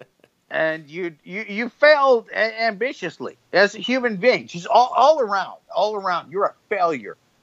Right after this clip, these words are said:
And I, I don't respect you or anything that you think or care about.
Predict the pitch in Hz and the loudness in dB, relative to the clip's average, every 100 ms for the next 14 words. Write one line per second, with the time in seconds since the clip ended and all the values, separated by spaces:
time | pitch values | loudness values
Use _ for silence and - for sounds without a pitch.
0 | _ - 135 131 127 127 139 139 135 143 | _ -4 -2 -2 -4 0 0 2 0 0
1 | 151 160 165 143 - 165 139 - 175 185 | -2 -2 -4 -14 -2 -2 -2 -6 -4 -2
2 | 185 139 135 139 151 156 - 151 135 127 | 0 2 2 0 -6 -8 -10 -10 -10 -12
3 | - 139 131 131 117 - _ _ _ _ | -12 -8 -4 -4 -4 -8 _ _ _ _
4 | - - 165 139 - 180 185 127 98 76 | -2 -2 2 0 2 4 4 4 0 -6